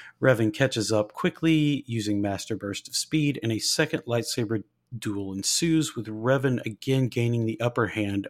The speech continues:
only to be put in stasis by Malak, who is ready for the kill. However, Bastila appeared from the tunnels and block-,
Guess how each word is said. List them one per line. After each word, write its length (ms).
only 220
to 100
be 100
put 280
in 160
stasis 500
by 240
Malak, 540
who 140
is 140
ready 220
for 140
the 100
kill. 440
However, 480
Bastila 640
appeared 580
from 300
the 40
tunnels 640
and 320
block-, 480